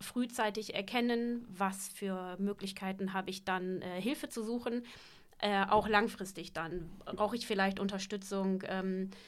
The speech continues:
von der Schuldnerberatungsstelle? Wir nehmen Kontakt auf, ähm, zum Jobcenter, stellen da Anträge, unterstützen, wenn Kinder da sind, Kindergeld und Unterhaltsvorschuss zu beantragen. Also diese ganze finanzielle,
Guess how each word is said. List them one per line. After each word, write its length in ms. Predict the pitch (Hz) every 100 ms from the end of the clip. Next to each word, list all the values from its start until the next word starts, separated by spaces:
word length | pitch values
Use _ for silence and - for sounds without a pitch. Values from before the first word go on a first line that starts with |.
| - -
von 180 | - 214
der 80 | 226
Schuldnerberatungsstelle? 1300 | 254 277 240 202 190 196 202 196 196 190 190 190 185
Wir 300 | 208 233 214
nehmen 260 | 208 202 202
Kontakt 500 | 208 196 202 196 202
auf, 520 | 196 196 196 - -
ähm, 540 | 196 190 190 190 190
zum 340 | 190 190 190 190
Jobcenter, 640 | 208 220 220 196 196 185
stellen 340 | 196 190 185
da 100 | 185
Anträge, 580 | 175 185 185 190 185 180
unterstützen, 720 | 196 208 196 214 202 220 208
wenn 160 | 196 202
Kinder 320 | 208 202 190
da 200 | 190 185
sind, 220 | 185 196 - - - -
Kindergeld 640 | - 240 226 214 202 196 196
und 160 | 202
Unterhaltsvorschuss 800 | 220 214 202 196 - 208 208 202 -
zu 100 | 190
beantragen. 500 | 180 180 185 180 185
Also 240 | 208 196
diese 240 | 202 196 190
ganze 260 | 190 196
finanzielle, 840 | 196 240 269 - 240 254 254 254